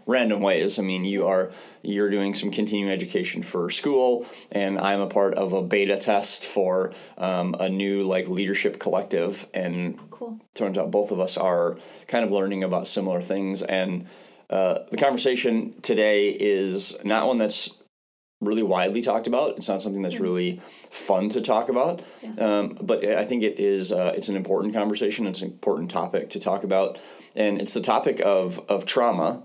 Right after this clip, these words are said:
Speaker 1: but not just trauma, but also just, like, emotional awareness.
Speaker 2: Hmm.
Speaker 1: Um, going back and looking at your,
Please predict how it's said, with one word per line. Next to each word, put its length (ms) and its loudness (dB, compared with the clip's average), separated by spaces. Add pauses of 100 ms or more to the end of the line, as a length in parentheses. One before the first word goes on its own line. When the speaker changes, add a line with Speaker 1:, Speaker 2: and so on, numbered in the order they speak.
(140)
Speaker 1:
but 140 2
not 180 2
just 240 0
trauma, 480 0
but 240 2
also 380 4
just, 180 -2
like, 300 0 (360)
emotional 680 2
awareness. 760 0 (180)
Speaker 2:
Hmm. 240 -8 (300)
Speaker 1:
Um, 540 0
going 300 0
back 260 0
and 80 0
looking 320 -2
at 140 -4
your, 320 2